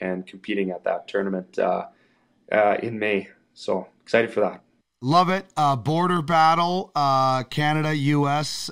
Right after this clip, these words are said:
Speaker 2: uh, with the young ages, and of course the Challenge Cups, all of those Sundays, uh, finales on Silent Ice T V, including this Sunday. Really excited about that, Spitz. Thanks so much for joining us.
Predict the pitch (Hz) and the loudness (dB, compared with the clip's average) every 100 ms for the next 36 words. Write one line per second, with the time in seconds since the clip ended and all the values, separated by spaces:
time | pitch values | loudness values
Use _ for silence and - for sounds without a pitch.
0 | 123 123 120 120 113 117 120 113 131 143 | -2 0 0 0 -2 -4 -2 0 0 2
1 | 143 143 135 147 151 139 123 123 - 143 | 2 0 0 -2 -4 -6 -6 -6 -4 -4
2 | 123 120 - 135 131 127 - 131 - - | -4 -6 -6 -2 -2 -2 -2 -4 -4 -6
3 | 143 165 170 127 131 123 135 131 127 127 | 0 0 0 -2 -4 -2 -2 0 0 0
4 | 127 110 123 110 104 123 123 120 120 120 | -2 -4 -4 -4 -4 -4 -2 0 0 -2
5 | 101 - 101 104 - 117 113 107 107 - | -4 -4 -2 -2 -2 -2 -2 -4 -6 -6
6 | 110 107 95 107 - - 202 175 143 117 | -6 -4 -4 -6 -10 -2 0 2 0 -2
7 | - - - - 90 120 - 123 120 110 | -6 -20 -20 -12 -6 -6 -6 -4 -2 -2
8 | 113 113 120 151 147 127 - 127 120 110 | -2 -4 -2 0 0 -2 -4 -4 -4 -4
9 | 107 - 113 101 - 127 110 - 180 175 | -6 -4 -6 -6 -6 -6 -6 -2 -2 -2
10 | 180 160 160 - 139 139 147 147 143 139 | -4 -2 -2 -4 -6 -2 -2 -2 -2 -4